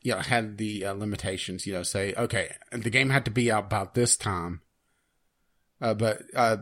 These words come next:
the, uh, uh, nominees were Aptitude, Doom, Hyper Light Drifter, I Am, uh, Setsuna, which I have no idea what the hell that is,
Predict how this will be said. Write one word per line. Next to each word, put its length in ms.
the, 280
uh, 200
uh, 120
nominees 540
were 520
Aptitude, 640
Doom, 440
Hyper 340
Light 360
Drifter, 560
I 100
Am, 240
uh, 180
Setsuna, 760
which 220
I 100
have 240
no 140
idea 220
what 120
the 60
hell 200
that 220
is, 280